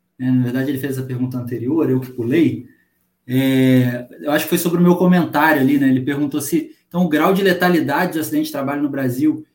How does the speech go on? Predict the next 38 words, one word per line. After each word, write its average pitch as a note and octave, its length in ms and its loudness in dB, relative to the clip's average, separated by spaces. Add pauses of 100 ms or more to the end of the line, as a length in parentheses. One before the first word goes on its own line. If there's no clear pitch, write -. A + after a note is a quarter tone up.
(140)
é C3+ 100 -4
mais D#3+ 280 2
puxado D#3 600 -2
pela C#3+ 180 -4
subnotificação E3 1040 -4
dos D3 100 -4
acidentes C3+ 600 -2
menos C#3 320 4
graves? B2 600 -4 (760)
É, B2+ 1000 2
aí C3 160 0
eu, E3+ 180 -2
eu C#3 280 -8 (240)
vou C#3 160 -4
falar E3+ 240 2
por F3+ 180 2
mim D#3 240 2
aqui, D3 160 -2
não D3 80 4
sei C#3 140 -4
se D3 80 -8
o - 20 -8
Viola C#3+ 300 -2
concorda. B2+ 600 -4 (640)
Não E3 240 4
que B3+ 180 4
o, G#3+ 640 4
não C#3+ 160 2
que G#3+ 80 -2
a G#3+ 40 0
letalidade G3+ 560 -2
seja G3 260 -4
baixa, E3+ 400 -4
certo? D3 320 -10
A B2+ 60 -10
letalidade B2 500 -6
é - 20 -2
altíssima. D#3+ 720 -6